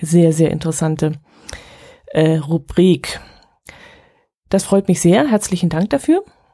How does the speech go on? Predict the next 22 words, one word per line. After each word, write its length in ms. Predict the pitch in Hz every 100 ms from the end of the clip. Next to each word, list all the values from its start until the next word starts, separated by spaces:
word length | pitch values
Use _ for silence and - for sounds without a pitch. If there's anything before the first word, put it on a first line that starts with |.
| _ _
Ähm, 460 | 175 175 175 175 165
wird 220 | 180 -
mal 180 | 185 175
wieder 280 | 175 180 160
Zeit, 280 | - 170 214
dass 120 | 269
ich 80 | 262
mich 180 | 262
dafür 260 | - 247 240
bei 160 | 233 226
euch 200 | 220 -
bedanke, 500 | 196 180 190 190 185 _ - - -
dass 220 | 170 170
ihr 100 | 170
da 200 | 160 160
bei 240 | 160 165
euren 260 | 175 156 156
Einkäufen 540 | - 165 - 156 151
an 240 | 165 160 160
mich 300 | 160 - -
gedacht 400 | 208 165 135 -
habt. 300 | 139 -